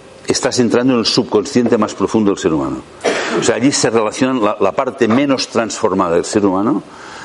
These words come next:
sale en la relación con el dinero. Y actualmente es más fácil que alguien te cuente su vida sexual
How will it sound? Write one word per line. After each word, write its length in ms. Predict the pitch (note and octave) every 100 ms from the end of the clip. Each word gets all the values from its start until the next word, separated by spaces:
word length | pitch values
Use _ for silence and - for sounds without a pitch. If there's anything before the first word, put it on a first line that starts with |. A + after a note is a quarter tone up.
| -
sale 340 | - A#2+ B2
en 80 | C3+
la 80 | G2+
relación 360 | F2 D#2+ -
con 120 | F2+ F2
el 60 |
dinero. 320 | D2+ C#2+ C#2 B1 - - -
Y 80 | F#2+
actualmente 580 | A#2 - B2 A#2+ C3+ C#3
es 80 | C3
más 140 | A2
fácil 340 | - G#2 - E2+
que 80 | G#2
alguien 260 | A2 G#2+
te 100 | G#2
cuente 340 | E2+ - - E2+
su 180 | -
vida 220 | F#2 G#2+ A2
sexual 560 | - - - G2 E3